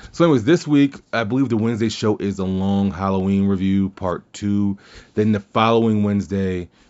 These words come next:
we are talking about freaking, me and Nico are talking about Criminal Volume One.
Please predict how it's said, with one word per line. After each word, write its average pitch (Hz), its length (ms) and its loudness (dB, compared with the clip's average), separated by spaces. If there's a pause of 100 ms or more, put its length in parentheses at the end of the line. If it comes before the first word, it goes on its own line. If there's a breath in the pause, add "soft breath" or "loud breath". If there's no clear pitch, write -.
we 110 180 -2
are 101 100 0
talking 104 460 -2
about 92 500 -2 (400 soft breath)
freaking, 101 580 -2
me 107 200 2
and 98 100 2
Nico 101 380 -2
are 95 80 -2
talking 101 200 -2
about 98 140 -2
Criminal 104 400 -2
Volume 95 400 -2
One. 90 320 -6